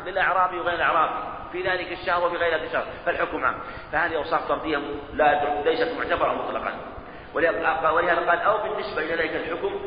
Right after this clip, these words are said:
كالذكورية في العقد"، فهي غير معتبرة، لكن الذكورية في الإرث والذكورية في الشهادة والذكورية في العقيقة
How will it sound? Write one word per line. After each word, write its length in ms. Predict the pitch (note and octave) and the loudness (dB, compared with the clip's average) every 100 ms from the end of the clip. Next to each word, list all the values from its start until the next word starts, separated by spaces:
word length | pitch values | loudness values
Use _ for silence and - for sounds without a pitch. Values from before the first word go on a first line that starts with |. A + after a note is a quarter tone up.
| - - - - | -8 -10 -10 -2
كالذكورية 640 | G#3 G3+ F3+ E3 E3+ F3+ | -2 0 -2 -2 0 -2
في 120 | D3+ | 0
العقد"، 320 | C#3 D3 - - - - - - - - | 0 0 -2 -12 -14 -16 -16 -16 -18 -4
فهي 120 | D3 | 0
غير 360 | D#3 D#3 D#3+ - | 4 4 4 0
معتبرة، 460 | E3 E3 C3+ A2+ B2 | 0 0 0 -2 0
لكن 240 | E3+ F3 | 0 0
الذكورية 600 | F3+ F#3 E3+ F#3+ F#3 E3 | -6 -6 -4 -4 0 -2
في 300 | A#2+ D3 C#3+ - - - - | -2 -8 -10 -12 -14 -16 -8
الإرث 500 | C3 D3 D#3 D#3 D3+ | 0 4 4 4 -4
والذكورية 680 | B2+ C#3 C#3 C3+ C#3+ D3+ C#3+ | -4 -4 -4 -4 -4 -2 -2
في 100 | D3 | -4
الشهادة 560 | C#3+ C#3 C3+ D3+ D3 C3+ | -2 2 4 4 2 -2
والذكورية 640 | C#3 C3+ B2+ C#3 C#3+ C#3+ | -2 -4 -6 -4 -2 -4
في 140 | - | -2
العقيقة 640 | A#2+ C3 - C#3+ C#3+ C#3+ | 0 -2 -2 -8 -4 -4